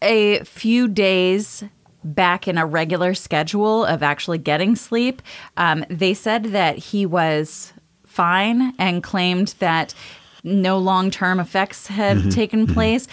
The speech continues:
Speaker 1: Um, they, you know, it. I, I can't imagine that. I think that
Speaker 2: No.
Speaker 1: you've gotta be broken in some way.
Speaker 2: No, I need a nap every day.
Speaker 1: Just about, yeah.
Speaker 2: Yeah,
Speaker 1: It's,
Speaker 2: just
Speaker 1: I mean,
Speaker 2: about.
Speaker 1: that's
Speaker 2: That's,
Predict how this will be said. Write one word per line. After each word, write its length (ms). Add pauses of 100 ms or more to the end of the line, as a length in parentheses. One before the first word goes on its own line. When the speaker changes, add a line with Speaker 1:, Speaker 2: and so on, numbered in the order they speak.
(260)
Speaker 1:
Um, 320
they, 540
you 120
know, 180
it. 280 (200)
I, 340 (100)
I 160
can't 320
imagine 580
that. 320 (200)
I 180
think 220
that 40
Speaker 2:
No. 220
Speaker 1:
you've 80
gotta 280
be 140
broken 500
in 120
some 200
way. 300
Speaker 2:
No, 260
I 60
need 180
a 60
nap 380
every 340
day. 360 (600)
Speaker 1:
Just 240
about, 280
yeah. 220
Speaker 2:
Yeah, 140
Speaker 1:
It's, 100
Speaker 2:
just 220
Speaker 1:
I 140
mean, 140
Speaker 2:
about. 60
Speaker 1:
that's 400 (540)
Speaker 2:
That's, 360